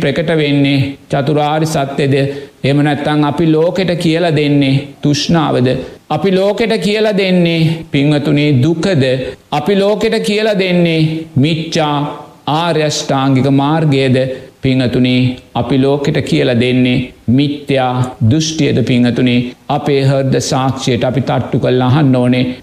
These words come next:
මගේ හෘද සාක්ෂියට මං තට්ටු කරලා සෑම උදෑසනකම, සෑම රාත්‍රියකම අහනවා, මං ලෝකෙට කියලා දෙන්නේ දුකද කියලා?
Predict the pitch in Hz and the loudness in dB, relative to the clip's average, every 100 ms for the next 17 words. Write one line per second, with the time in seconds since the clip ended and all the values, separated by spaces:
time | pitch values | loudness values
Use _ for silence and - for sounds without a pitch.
0 | - - 180 202 226 190 185 185 226 226 | -2 0 2 0 2 0 2 0 0 -2
1 | 220 196 208 196 180 170 170 165 151 180 | -2 -2 -2 0 0 0 0 0 -2 -2
2 | 180 180 170 156 170 160 175 175 160 151 | 0 0 0 0 -2 -2 0 2 2 2
3 | 170 170 170 156 156 151 147 - 156 160 | 2 0 0 0 2 2 2 0 0 2
4 | 156 147 151 156 156 151 147 147 147 180 | 2 0 0 -2 0 0 2 2 2 2
5 | 135 135 143 - - - _ _ 139 160 | 2 2 -2 -6 -18 -20 _ _ -2 0
6 | 165 156 160 160 156 143 143 151 147 135 | 2 2 2 0 -2 -2 0 0 2 0
7 | 131 131 131 135 - - - 107 147 147 | 2 2 2 0 -2 -12 0 2 2 0
8 | 156 131 131 120 123 | 0 0 0 0 0